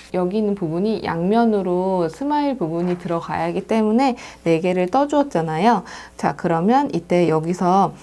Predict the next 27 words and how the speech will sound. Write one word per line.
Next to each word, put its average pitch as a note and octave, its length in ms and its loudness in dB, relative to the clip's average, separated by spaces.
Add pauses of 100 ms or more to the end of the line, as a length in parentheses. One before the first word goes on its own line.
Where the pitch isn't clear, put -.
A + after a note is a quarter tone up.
(120)
양면으로 G#3 840 2
이렇게 F3 240 -8
붙여줄 F#3 600 -6
건데요. E3+ 560 0 (300)
이때 G3 160 0
붙일 F#3 460 0
때도 F#3+ 640 4
여기가 F3 680 2 (180)
표정 C#4+ 320 2
부분이 G3 520 2 (200)
같은 F3+ 420 0
위치에 G#3 640 0
잘 E3 340 -2
붙여주셔야 F3 600 -2
되잖아요. D#3 640 -2 (100)
이때 F#3 240 0
또 A3+ 120 2
붙이는 A3 460 2
방법은요. F3 720 0 (340)
여기 E3 340 0
끝에 E4+ 380 2
부분에서 F3+ 840 2 (140)
우리 F3 240 0
여기 G#3 280 2
부분이 F#3 400 0
끝난 D#4 340 -2
부분이거든요. D#3+ 840 -6